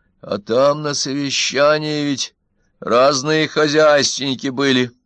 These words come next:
"И что?" — спросил Удалов. "Не исключено", — ответил Минц, "что в некоторых городах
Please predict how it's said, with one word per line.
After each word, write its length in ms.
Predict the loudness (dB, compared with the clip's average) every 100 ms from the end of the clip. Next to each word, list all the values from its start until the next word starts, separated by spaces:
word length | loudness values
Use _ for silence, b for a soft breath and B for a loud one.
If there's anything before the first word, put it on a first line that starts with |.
| _ _ _ _ _
"И 120 | -12
что?" — 600 | -8 -8 -2 0 2 0
спросил 440 | -2 -6 -8 -6 -6
Удалов. 380 | -4 -2 -4 -8 _ _ _ _ -18
"Не 340 | -6 -2 0
исключено", — 1000 | 0 -4 -4 -4 -4 -4 0 2 2 0 -4 _ _ _
ответил 560 | -10 -10 -8 -8 -8 -8
Минц, 480 | -4 -4 -4 -6 -6 _ _ _ _
"что 300 | -8 -2 -2
в 80 |
некоторых 640 | 0 2 2 2 -2 -4 -2
городах 680 | 0 0 4 2 2 -4